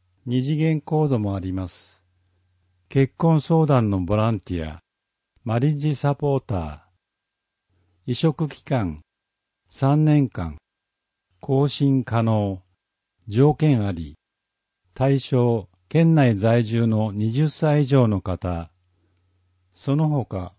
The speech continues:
応募には条件があります。詳細はホームページをご覧になるか、お問い合わせください。締め切り、十月三十一日月曜日、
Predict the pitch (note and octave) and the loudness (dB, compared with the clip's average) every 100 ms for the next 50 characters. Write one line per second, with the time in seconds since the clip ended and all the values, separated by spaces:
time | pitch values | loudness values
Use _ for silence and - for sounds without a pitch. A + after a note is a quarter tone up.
0 | - D3 D#3+ D3 B2+ G#2+ F2+ F2 F#2 _ | -4 -2 0 0 0 -2 -4 -8 -14 _
1 | _ G#2+ C3+ D#3 - D#3+ C#3 A2 F#2 G2 | _ 2 4 4 2 2 2 2 2 0
2 | F#2 F2+ - - - _ _ _ _ _ | -2 -6 -10 -20 -20 _ _ _ _ _
3 | _ - C#3+ D3+ - C#3 C3 B2 A#2+ G#2+ | _ -4 0 0 2 2 4 2 0 -2
4 | D#3 D#3 E3 D3+ E3+ D#3+ C3+ B2 G#2+ F#2 | 2 2 2 0 2 2 2 2 2 2
5 | G#2+ B2+ B2 A#2+ A#2+ A#2 G2 F#2 D#2 D#2 | 2 2 2 2 2 0 -4 -8 -10 -12
6 | _ _ _ _ - G#2+ C#3 C#3+ C#3+ C#3 | _ _ _ _ -8 -2 4 6 6 4
7 | C3 - A#2 A2+ G#2+ G2 G2+ E2 C#2 _ | 2 0 -4 -2 -2 0 -2 -4 -8 _
8 | _ _ _ _ _ _ _ _ _ _ | _ _ _ _ _ _ _ _ _ _
9 | - - C#3 C#3+ - B2+ B2 A#2 G2 _ | -14 -2 2 2 0 0 2 0 -4 _
10 | _ _ _ _ - B2 C3 E3 D#3+ D#3+ | _ _ _ _ -14 -8 -2 0 0 -2
11 | D#3 - D#3 D#3+ C3 B2+ A2 G2 A2 G#2+ | -8 -4 -2 -2 -2 -2 -2 -4 -6 -6
12 | - A2 C#3 A#2 B2+ - D3+ D3 B2 F2 | -6 -10 -8 -4 -4 -2 0 2 0 -4
13 | E2 | -10